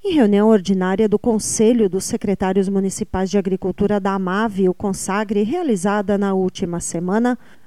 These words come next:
os secretários de Agricultura da região reivindicaram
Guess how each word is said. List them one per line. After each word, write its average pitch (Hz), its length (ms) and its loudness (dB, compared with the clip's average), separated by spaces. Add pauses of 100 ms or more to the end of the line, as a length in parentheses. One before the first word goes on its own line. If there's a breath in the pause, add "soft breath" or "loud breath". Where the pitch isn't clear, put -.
(200 soft breath)
os 320 100 -6
secretários 269 680 2
de 208 60 4
Agricultura 202 760 2
da 185 140 0
região 196 480 4
reivindicaram 214 1040 2